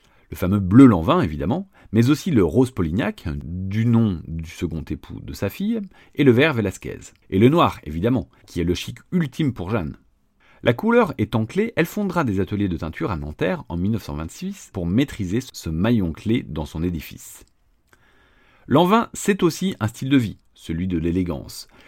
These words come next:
qu'elle décline en mille neuf cent vingt et un avec la création de Lanvin Décoration pour habiller les appartements de ses clients.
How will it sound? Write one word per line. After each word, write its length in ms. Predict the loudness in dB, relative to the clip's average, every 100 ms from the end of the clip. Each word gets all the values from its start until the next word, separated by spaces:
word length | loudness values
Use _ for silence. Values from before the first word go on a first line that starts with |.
| -18 -6
qu'elle 180 | -4
décline 460 | -2 -4 -2 -4 -2
en 100 | -4
mille 140 | -2 -2
neuf 140 | -4
cent 100 | -6
vingt 180 | -8 -4
et 20 |
un 140 | -6 -4
avec 260 | -4 -4 -6
la 80 |
création 440 | -10 -12 -10 -8 -6
de 320 | -2 -2 -4 _ -2
Lanvin 380 | 0 2 2
Décoration 600 | 0 -2 -6 -8 -6 -8 -8
pour 240 | -8 -8 -6 -2
habiller 360 | -2 0 0
les 160 | 0 -2
appartements 460 | -8 -10 -10 -8
de 100 | -8
ses 140 | -6 -8
clients. 340 | -8 -10 -10